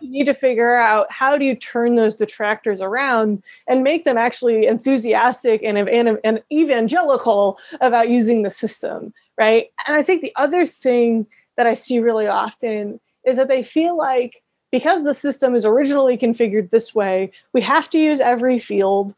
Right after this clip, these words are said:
we have to call everything what it's called already in the system and all this stuff. And I,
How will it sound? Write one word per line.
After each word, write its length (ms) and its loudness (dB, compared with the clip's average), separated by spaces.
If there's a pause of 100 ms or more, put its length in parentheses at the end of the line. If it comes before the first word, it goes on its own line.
(200)
we 100 2
have 260 0
to 100 0
call 360 0
everything 540 -2
what 140 0
it's 200 -2
called 360 -2
already 440 0
in 100 0
the 80 0
system 760 -6 (320)
and 280 2
all 220 2
this 180 0
stuff. 480 -6 (600)
And 500 0 (680)
I, 220 0